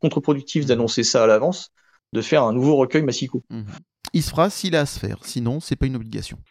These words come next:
Speaker 1: Voilà, c'est pas une obligation.
Speaker 2: Ok.
Speaker 1: Si, euh, si jamais il y a du sens, euh, et si, euh, tous les gars du label me disent, ouais, c'est, ça fait du sens, vas-y, on fait un truc,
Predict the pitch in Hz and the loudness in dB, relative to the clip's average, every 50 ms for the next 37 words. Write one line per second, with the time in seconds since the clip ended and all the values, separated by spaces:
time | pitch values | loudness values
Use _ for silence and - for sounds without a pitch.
0 | _ - 139 139 135 135 - - 151 151 143 143 143 143 139 135 131 110 104 104 | _ 4 6 6 6 4 2 0 0 0 0 2 2 2 2 2 0 -4 -8 -8
1 | - - 135 131 131 123 120 123 - 139 139 151 160 156 156 160 147 147 143 135 | -6 -2 2 4 4 4 4 2 2 2 4 4 6 6 6 6 4 4 0 -2
2 | - - 160 165 175 165 - - 113 113 113 113 110 113 113 113 113 - - 139 | -2 2 2 4 2 2 2 0 0 2 2 2 2 2 2 0 0 0 0 2
3 | 127 123 117 110 107 - - 131 127 127 135 131 127 131 135 131 139 143 143 135 | 4 4 4 4 2 0 -2 -2 2 2 2 2 4 2 2 4 6 4 4 4
4 | 127 120 135 131 120 117 123 131 147 151 - - 117 110 - - 110 - 127 120 | 0 -2 -2 0 2 4 6 6 6 4 2 0 -4 -4 -4 -4 -2 -2 -2 -2
5 | 123 117 - 139 135 139 143 143 - - 110 110 113 117 120 131 131 123 110 - | -2 -2 0 2 4 4 4 2 0 0 2 2 2 2 2 2 2 0 0 0
6 | - 113 107 - - 139 139 - - | 0 0 0 0 0 -2 -2 -2 -8